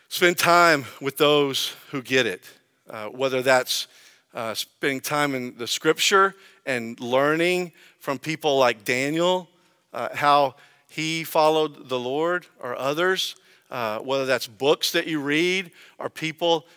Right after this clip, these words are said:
in this church that you spend time with, uh, uh, other people that you, you kinda gleaned from, you, you see them living this way. You hear about it. You wanna know more. You want, you wanna pick up on some of that. Spend time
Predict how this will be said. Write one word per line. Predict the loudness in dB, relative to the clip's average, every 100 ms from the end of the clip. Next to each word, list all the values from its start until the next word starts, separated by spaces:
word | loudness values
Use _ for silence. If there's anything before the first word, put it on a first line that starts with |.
| _
in | -10
this | -6 -6
church | -2 0 -2 -4
that | -10
you | -12
spend | -10 -10 -8
time | -4 -2 0
with, | 0 0 -2 -10 -20 _
uh, | -4
uh, | -4 -2 -4 -2
other | -2 -2
people | -6 -10 -6 -4
that | -2
you, | -4 -10 -14 _ _ _
you | -18
kinda | -10 -8
gleaned | -8 -4 -2 -2 -2 -2 -6
from, | -6 -6 -6 -14 -20 _ _ -20
you, | -16 -14
you | -10
see | -4 -2 0 -2 0
them | 0 2
living | 2 2 -2
this | -6 -6
way. | -4 -4
You | -6 -12
hear | -8 -8
about | 0 0 0
it. | -6 -18 -14
You | -6
wanna | -4 -2
know | -2 -2
more. | -4 -4 -4 -6 -12 _ -20
You | -8
want, | -8 -8
you | -10
wanna | -8 -8
pick | -10 -6
up | -6 -6
on | -10
some | -10 -10
of | -8
that. | -10
Spend | -8 -10 -8
time | -6 -6 -6